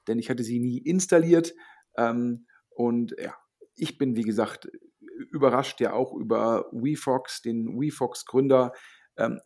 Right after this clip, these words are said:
dass der letztendlich sich jetzt dann, äh, damit schmückt, zusammen da mit Target Global investiert zu haben.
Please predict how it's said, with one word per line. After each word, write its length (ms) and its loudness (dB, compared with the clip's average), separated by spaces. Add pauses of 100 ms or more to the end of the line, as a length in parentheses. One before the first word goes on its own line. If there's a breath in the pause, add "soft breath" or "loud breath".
(200)
dass 180 2
der 140 4
letztendlich 500 0
sich 200 -8
jetzt 240 -4
dann, 360 0 (340 loud breath)
äh, 380 -6
damit 340 2
schmückt, 400 2
zusammen 480 0
da 160 6
mit 180 0
Target 420 0
Global 580 4
investiert 480 0
zu 180 0
haben. 360 4